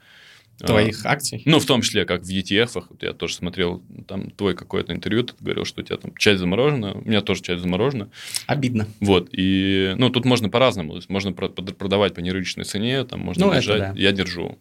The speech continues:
Speaker 1: Вот.
Speaker 2: Мгм.
Speaker 1: Правильно, неправильно, непонятно. Как бы есть надежда, что всё-таки, как бы, когда-то разблокируют.
Speaker 2: Видишь, преимущество крипты. Там ничего не заблокировали.
Speaker 1: Да, тут познали, на самом деле, мы последние несколько лет много преимуществ
Speaker 2: Мгм.
Speaker 1: крипты.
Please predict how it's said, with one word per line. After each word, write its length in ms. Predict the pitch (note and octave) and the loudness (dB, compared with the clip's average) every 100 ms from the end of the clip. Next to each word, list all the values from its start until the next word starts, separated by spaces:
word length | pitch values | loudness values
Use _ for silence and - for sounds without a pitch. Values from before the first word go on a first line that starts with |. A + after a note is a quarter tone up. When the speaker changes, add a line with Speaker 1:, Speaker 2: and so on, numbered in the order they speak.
| _ _ - | _ _ -16
Speaker 1:
Вот. 280 | - - A#2+ | -10 -6 -4
Speaker 2:
Мгм. 120 | A#2 | 2
Speaker 1:
Правильно, 320 | A#2+ C3+ G#2 | 6 6 4
неправильно, 400 | F#2+ F#2 A2 F#2 | -2 0 0 0
непонятно. 500 | E2+ F2 F2+ F#2+ F#2 - | -4 -6 -6 -8 -12 -14
Как 160 | - | -8
бы 80 | - | -2
есть 140 | F#2 | -2
надежда, 380 | F#2 F2+ A2+ G#2 | 0 2 2 2
что 160 | - - | -4 -6
всё-таки, 360 | - F#2+ - | -4 -4 -6
как 180 | G2 F2 | -12 -12
бы, 80 | F2+ | -12
когда-то 380 | - F2+ F2+ F#2 | -10 -2 0 0
разблокируют. 480 | G2 F2+ F2+ - - _ _ - - - | -4 -6 -4 -6 -6 _ _ -14 -14 -4
Speaker 2:
Видишь, 300 | A2+ D#3 - | 0 2 2
преимущество 420 | A#2+ A#2+ A#2+ A2+ | 2 2 2 -2
крипты. 440 | A2 A#2+ - F#2 - - - _ _ _ _ _ _ | 0 -2 2 0 -2 -14 -20 _ _ _ _ _ _
Там 180 | - G#2 | -4 -2
ничего 240 | A#2+ A#2+ A#2+ | -2 0 0
не 80 | |
заблокировали. 600 | A#2 A#2+ B2 G#2 F#2+ F2+ - | 2 0 0 0 0 -2 -12
Speaker 1:
Да, 440 | F#2+ F#2+ A#2 A#2+ G#2 | -8 4 6 6 4
тут 240 | G#2+ F#2+ | -2 0
познали, 420 | G#2 G2+ A#2+ A#2 | 2 4 4 4
на 140 | F#2+ F#2 | 2 0
самом 360 | - G2 F#2+ | -2 0 0
деле, 480 | F#2 G2 E2+ E2+ F2 F2 | 2 2 2 0 -2 -2
мы 580 | F#2+ F#2 - F2 E2 | -4 -4 -4 -2 -4
последние 460 | E2+ F2+ - E2+ E2 | -4 -6 -2 -2 -2
несколько 200 | E2 F#2 | -4 -4
лет 160 | F2 - - | -4 -4 -2
много 280 | F#2 F2 E2 | 2 2 0
преимуществ 460 | F#2 F2+ F2+ A2 | -2 -2 0 2
Speaker 2:
Мгм. 40 | G2+ | 4
Speaker 1:
крипты. 460 | G#2 A2 - - | 2 2 -4 -10